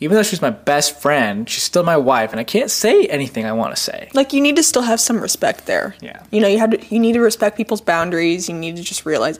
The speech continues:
Speaker 2: "Oh, I can't say whatever I want." Just 'cause we're, we've been married for two years now, and we've been together for eight, doesn't mean I can say just whatever I want to you. I still need to process in my mind,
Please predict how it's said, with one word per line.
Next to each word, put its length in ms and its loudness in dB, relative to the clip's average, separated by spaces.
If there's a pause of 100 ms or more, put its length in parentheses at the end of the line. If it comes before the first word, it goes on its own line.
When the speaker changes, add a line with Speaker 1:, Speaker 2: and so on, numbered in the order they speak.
Speaker 2:
"Oh, 180 4
I 120 2
can't 300 -8
say 180 -2
whatever 320 0
I 60 0
want." 280 -4
Just 220 0
'cause 160 -6
we're, 240 -2 (420)
we've 140 0
been 160 0
married 320 2
for 120 -2
two 200 -4
years 340 -2
now, 460 -2
and 80 -6
we've 120 -4
been 140 -4
together 380 0
for 180 -8
eight, 320 0
doesn't 260 -2
mean 140 -4
I 80 0
can 160 -8
say 220 -2
just 280 -4
whatever 360 0
I 80 2
want 240 -4
to 100 -4
you. 60 2
I 40 0
still 300 0
need 200 -2
to 40 -6
process 560 -2
in 80 -6
my 140 -2
mind, 480 -6